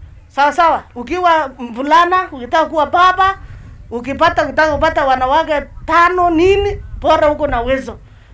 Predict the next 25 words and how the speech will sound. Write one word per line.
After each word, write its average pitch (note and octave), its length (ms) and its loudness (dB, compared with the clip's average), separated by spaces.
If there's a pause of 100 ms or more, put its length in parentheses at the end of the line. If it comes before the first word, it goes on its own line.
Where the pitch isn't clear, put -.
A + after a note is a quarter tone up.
Lakini G4+ 440 0
saa B3+ 280 0
hii, G#4 340 -4
hapana. B3 680 0 (400)
Lazima D4+ 440 0
tusome, G4 720 0 (280)
na A3+ 180 -4
tusome D4 480 -4
mpaka C4+ 260 -4
tumalize B3+ 480 -8
nini? G#4 220 -6 (760)
Masomo B3+ 420 -2
yetu. C#4 400 0 (360)
So, - 180 -6
uh, C4+ 680 4
tuko G4+ 300 -2
na D4+ 420 0
a D4 140 2
form C#4+ 300 -2
of, D4 160 2
uh, C4 80 2 (500)
uh, A#3 380 -2 (300)
violence G#3+ 520 0 (380)
ambayo D#4 600 2
hatujakuwa, B3 840 -2